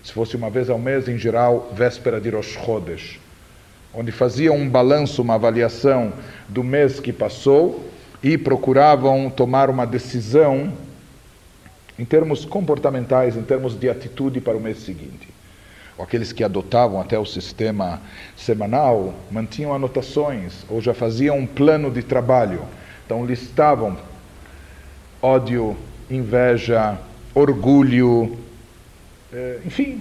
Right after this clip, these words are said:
uma série de, de traços de caráter. Essa semana, maledicência, essa semana eu vou me concentrar nesse item.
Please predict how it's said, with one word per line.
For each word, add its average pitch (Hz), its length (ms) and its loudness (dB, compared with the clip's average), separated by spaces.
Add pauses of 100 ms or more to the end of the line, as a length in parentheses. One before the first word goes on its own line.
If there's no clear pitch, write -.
(140)
uma 202 120 -8
série 233 300 -2
de, 190 320 -4
de 151 140 -4
traços 160 520 2
de 127 120 2
caráter. 123 640 2 (360)
Essa 160 220 -2
semana, 135 760 -6 (600)
maledicência, 123 960 -2
essa 139 180 -6
semana 139 300 -6
eu - 20 -2
vou 131 120 0
me 131 80 -6
concentrar 123 1080 -2
nesse 113 360 -6
item. 87 460 -12